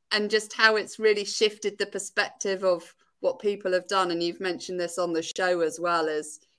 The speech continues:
is re-, is not going in with a closed mindset, but really an open mindset about how you can change things.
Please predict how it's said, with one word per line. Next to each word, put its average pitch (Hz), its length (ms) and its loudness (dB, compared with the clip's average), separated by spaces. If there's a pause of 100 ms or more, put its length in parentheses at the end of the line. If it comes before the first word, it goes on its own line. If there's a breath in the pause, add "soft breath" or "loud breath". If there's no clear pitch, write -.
(100)
is 175 240 -4
re-, 190 220 2 (200)
is 196 200 2
not 202 360 0
going 190 280 4
in 180 120 2
with 175 140 0
a 165 40 2
closed 180 480 2
mindset, 175 600 -2
but - 120 -6
really 175 220 -2
an 165 100 -2
open 165 340 -4
mindset 170 480 -4
about 165 280 -2
how 180 140 -6
you 170 160 0
can 165 200 -8
change 165 540 -2
things. 220 640 0